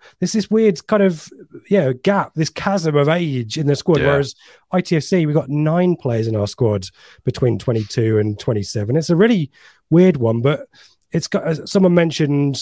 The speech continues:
Speaker 1: that the home form, if you're an academy player, young player, gives you that boost, doesn't it? But it's also true that if you've got an aging squad, they're gonna tire as well. It's, it's kind of,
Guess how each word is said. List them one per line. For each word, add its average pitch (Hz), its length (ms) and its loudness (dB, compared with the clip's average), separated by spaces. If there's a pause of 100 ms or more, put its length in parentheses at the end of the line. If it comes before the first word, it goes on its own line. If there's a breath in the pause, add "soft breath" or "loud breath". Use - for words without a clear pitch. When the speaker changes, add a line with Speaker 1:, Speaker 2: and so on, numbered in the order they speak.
Speaker 1:
that 143 160 0
the 147 80 2
home 147 300 2
form, 143 520 2
if 143 200 -6
you're 143 120 4
an 135 60 2
academy 143 460 0
player, 123 240 -2
young 139 400 0
player, 110 500 -4 (540 soft breath)
gives 127 240 -2
you 131 80 -2
that 117 260 -4
boost, 117 400 -2
doesn't 120 300 -2
it? - 180 -6 (760)
But 135 280 0
it's 143 300 -6
also 165 380 4
true 123 320 0
that 135 100 0
if 131 140 -4
you've 147 120 -2
got 135 180 0
an 123 80 -2
aging 120 420 -2
squad, 104 240 -8
they're 123 80 -2
gonna 131 180 0 (220)
tire 139 240 0
as 127 100 0
well. 131 120 4
It's, - 180 -4 (420 loud breath)
it's - 140 -8
kind - 160 -6
of, 151 260 -4